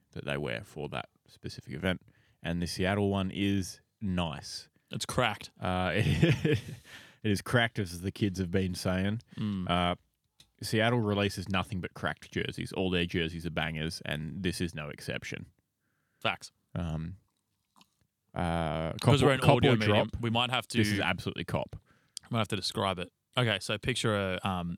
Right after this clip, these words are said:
Speaker 2: N H L jersey.
Speaker 1: Yep.
Speaker 2: Um, you
Speaker 1: Long
Speaker 2: got,
Speaker 1: sleeve.
Speaker 2: you got hex code,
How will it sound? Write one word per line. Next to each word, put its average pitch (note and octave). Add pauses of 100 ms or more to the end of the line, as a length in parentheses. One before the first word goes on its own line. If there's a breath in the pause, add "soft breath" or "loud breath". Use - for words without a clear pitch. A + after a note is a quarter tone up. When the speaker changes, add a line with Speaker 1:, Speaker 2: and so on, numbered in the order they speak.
Speaker 2:
N G#2+
H F#2
L F2 (320)
jersey. G2 (680)
Speaker 1:
Yep. - (160)
Speaker 2:
Um, - (260)
you -
Speaker 1:
Long G2
Speaker 2:
got, -
Speaker 1:
sleeve. G2 (160)
Speaker 2:
you A2+
got G#2
hex -
code, G#2+